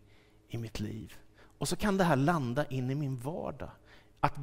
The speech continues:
Gud inte är en fritidssysselsättning, några extra, liksom,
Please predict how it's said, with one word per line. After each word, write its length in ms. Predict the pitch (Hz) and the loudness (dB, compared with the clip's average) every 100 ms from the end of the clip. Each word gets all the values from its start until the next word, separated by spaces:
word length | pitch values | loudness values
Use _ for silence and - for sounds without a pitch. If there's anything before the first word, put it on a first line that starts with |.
| 135 | -2
Gud 340 | 208 214 214 | -2 -2 -2
inte 320 | 190 151 - | -2 -2 0
är 40 | 135 | 0
en 120 | 123 | 0
fritidssysselsättning, 1800 | - 175 175 143 - - 123 117 - 131 - 131 - 170 147 - - 151 | -4 -2 -2 -2 -4 -4 -2 -2 -2 -2 -4 -4 0 -2 -2 -8 -8 -4
några 240 | 147 139 135 | 0 2 4
extra, 680 | 151 - - - - 131 127 - - - - - | 2 -4 -4 0 4 4 4 -8 -20 -20 -20 -16
liksom, 340 | - - 131 | -8 -4 -4